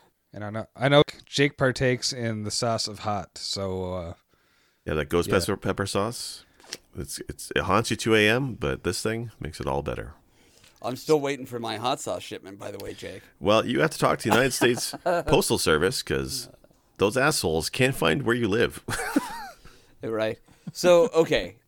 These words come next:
Speaker 3: Polsh, I gotta, I gotta give you, like, five points because you keep giving me all the best one-liners for, like, transitioning. Right, okay, so
Speaker 1: You're welcome.
Speaker 3: we all know that there are different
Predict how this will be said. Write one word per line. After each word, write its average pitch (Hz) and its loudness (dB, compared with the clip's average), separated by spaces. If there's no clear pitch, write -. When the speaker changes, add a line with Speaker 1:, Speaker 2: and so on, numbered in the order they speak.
Speaker 3:
Polsh, 156 2
I 123 0
gotta, 127 4
I 120 0
gotta 123 0
give 127 -4
you, 131 0
like, 107 0
five 117 0
points 123 -2
because 117 -2
you 123 -8
keep 139 -4
giving 127 -4
me 127 -4
all 120 0
the 127 -8
best 120 -2
one-liners 120 -2
for, 117 -10
like, 104 -10
transitioning. 113 -8
Right, 156 2
okay, 151 4
so 151 2
Speaker 1:
You're 139 2
welcome. 113 0
Speaker 3:
we 208 6
all 220 10
know 180 6
that 147 -2
there 147 4
are 123 6
different 143 -2